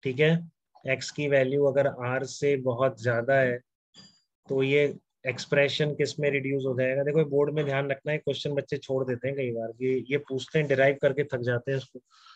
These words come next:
फिर वो ध्यान ही नहीं रहता है कि second part उसने बोला है कि please इसको बताइए, आप शो करिए कि this will be equivalent to a magnetic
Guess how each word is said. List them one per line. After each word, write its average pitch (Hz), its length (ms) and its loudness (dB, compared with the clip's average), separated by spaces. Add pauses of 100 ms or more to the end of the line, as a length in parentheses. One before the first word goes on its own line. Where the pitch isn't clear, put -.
(300)
फिर 135 80 0
वो 139 140 2
ध्यान 131 340 2
ही 147 60 -2
नहीं 147 140 -2
रहता 143 220 0
है 139 80 2
कि 139 80 -2
second 139 360 -4
part 139 180 2
उसने 135 220 -4
बोला 127 300 -2
है 143 120 2
कि 139 140 -8
please 143 540 -2
इसको 135 300 -2
बताइए, 131 420 2
आप 139 180 2
शो 143 280 2
करिए 135 440 0
कि 139 200 -4
this 135 260 -2
will 131 200 -4
be 139 160 -2
equivalent 135 640 0
to 135 180 -2
a 139 100 2 (100)
magnetic 131 680 -2